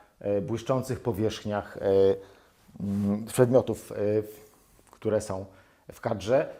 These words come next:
na powierzchniach puchatych typu włosy, e, też dostajemy, dostajemy wzmocnienie tych krawędzi, co możecie Państwo widzieć w, w aparacie,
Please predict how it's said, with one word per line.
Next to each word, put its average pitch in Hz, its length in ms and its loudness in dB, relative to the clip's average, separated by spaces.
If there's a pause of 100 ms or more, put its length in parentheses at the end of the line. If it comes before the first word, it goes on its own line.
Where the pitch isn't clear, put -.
(160)
na 113 500 -2 (240)
powierzchniach 120 500 -4
puchatych 131 500 -2
typu 110 260 -6
włosy, 117 600 0 (440)
e, 110 260 0
też - 640 0
dostajemy, 110 680 -2 (320)
dostajemy 107 460 -2
wzmocnienie 110 560 -4
tych 101 140 -8
krawędzi, 104 400 -6
co 107 120 -8
możecie 101 280 -6
Państwo 101 320 -8
widzieć 95 380 -10
w, 104 420 -2
w 107 40 -2
aparacie, 104 520 -2